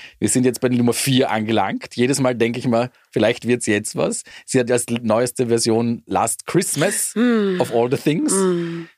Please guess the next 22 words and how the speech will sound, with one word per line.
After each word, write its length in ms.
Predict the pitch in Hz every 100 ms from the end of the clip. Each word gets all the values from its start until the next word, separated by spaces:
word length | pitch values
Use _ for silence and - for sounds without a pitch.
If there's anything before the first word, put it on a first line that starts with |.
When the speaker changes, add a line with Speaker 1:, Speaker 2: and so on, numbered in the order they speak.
| _ -
Speaker 1:
Schwierig. 500 | - 80 - - - _ _ -
Sehr 480 | - - 135 123 127 _
schwierig. 280 | - 202 202
Speaker 2:
Alanis. 720 | 202 233 208 180 180 - - -
Aber 120 | 202
vielleicht, 420 | - 208 226 - _ _ _ _ _ _
vielleicht 260 | 208 196 -
findet 260 | 220 208
sie's 160 | - 214
lustig. 440 | 202 202 - 170 -
Vielleicht 260 | 175 190
macht 260 | 185 185 -
sie's 180 | 208 202
auch 120 | 196
Speaker 1:
I'm 80 | 202
Speaker 2:
nur 100 | 202
Speaker 1:
not 100 | 151
Speaker 2:
zum 120 | 175 208
Speaker 1:
so 40 |
sure. 420 | 262 - 226 92 87
Speaker 2:
Spaß. 360 | - - - _ _
Speaker 1:
Aber, 360 | 98 95 151